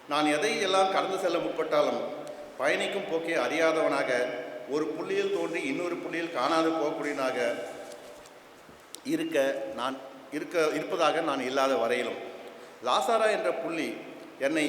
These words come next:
இவ்வாறெல்லாம் என்னை அறிந்து கொள்ள செய்கிறது. லாசாரா என் முன்னோடி புள்ளி என்பதை சொல்ல எனக்கு எந்த தயக்கமும் இல்லை. அந்த புள்ளி அவரை, அவருக்கு அர்த்தப்படுத்தியிருக்கக்கூடும் என்பதை அறிந்தே அதே அர்த்தப்படுத்தலை அந்த புள்ளி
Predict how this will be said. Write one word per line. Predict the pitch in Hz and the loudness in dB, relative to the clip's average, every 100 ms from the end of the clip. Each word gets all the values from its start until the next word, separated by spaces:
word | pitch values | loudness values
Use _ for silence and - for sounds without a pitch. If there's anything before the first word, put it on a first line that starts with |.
| 131 | 2
இவ்வாறெல்லாம் | 151 165 170 165 165 165 165 139 | 4 4 4 4 4 2 -2 0
என்னை | 143 | 2
அறிந்து | 127 143 | 0 0
கொள்ள | 143 139 135 | -2 -2 -2
செய்கிறது. | 131 123 107 101 - - - - - | -2 -2 -4 -6 -10 -14 -16 -16 -2
லாசாரா | 127 180 190 180 170 147 | 2 4 4 4 4 2
என் | 135 | 2
முன்னோடி | 143 165 165 160 156 - - - | 0 0 2 0 -2 -6 -10 -8
புள்ளி | 147 143 143 | -4 0 0
என்பதை | 127 131 135 | 0 -2 -2
சொல்ல | 127 127 117 120 - - - 127 | 0 2 2 2 -4 -10 -6 0
எனக்கு | 139 139 127 | 0 2 0
எந்த | 135 151 135 | 0 2 4
தயக்கமும் | 143 135 143 139 123 | 4 4 0 0 -2
இல்லை. | 117 101 98 - - - - - - 131 | -2 -4 -6 -10 -14 -18 -18 -20 -4 0
அந்த | 160 156 | 2 0
புள்ளி | 175 190 180 123 - 127 | -2 -2 -2 -4 0 2
அவரை, | 156 165 165 120 | 4 2 0 2
அவருக்கு | 131 165 160 | 2 2 2
அர்த்தப்படுத்தியிருக்கக்கூடும் | 131 147 156 143 147 135 135 131 139 131 135 - - - - - 123 | 0 0 -2 -2 -4 -4 -6 -4 -2 -2 -4 -10 -14 -16 -18 -10 -2
என்பதை | 147 151 143 127 | 0 2 4 4
அறிந்தே | 147 151 151 156 - - - - - | 4 2 2 2 -2 -8 -10 -6 -4
அதே | 143 190 214 | 0 2 2
அர்த்தப்படுத்தலை | 156 - 180 156 - 139 139 135 135 131 | 2 2 2 0 0 0 0 -2 -4 -2
அந்த | 147 143 | -2 -2
புள்ளி | 160 | -4